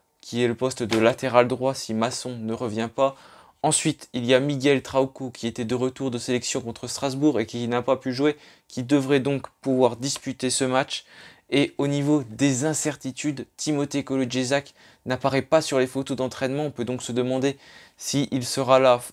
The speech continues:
euh, contre Angers ce vendredi. Ensuite, Étienne Green qui est sorti sur blessure après un coup qu'il a reçu d'ailleurs. C'était Timothée Kolodziejczak, c'est donc... Euh,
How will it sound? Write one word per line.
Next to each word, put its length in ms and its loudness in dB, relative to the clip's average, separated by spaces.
euh, 200 0
contre 640 -2
Angers 460 -2
ce 180 -6
vendredi. 600 2
Ensuite, 460 -4
Étienne 380 2
Green 340 0
qui 180 -4
est 60 -2
sorti 500 -6
sur 240 -2
blessure 480 -2
après 360 0
un 100 -2
coup 160 -8
qu'il 160 -2
a 80 6
reçu 260 -2
d'ailleurs. 380 2
C'était 300 -2
Timothée 560 -4
Kolodziejczak, 720 0
c'est 140 -8
donc... 260 -6
Euh, 260 2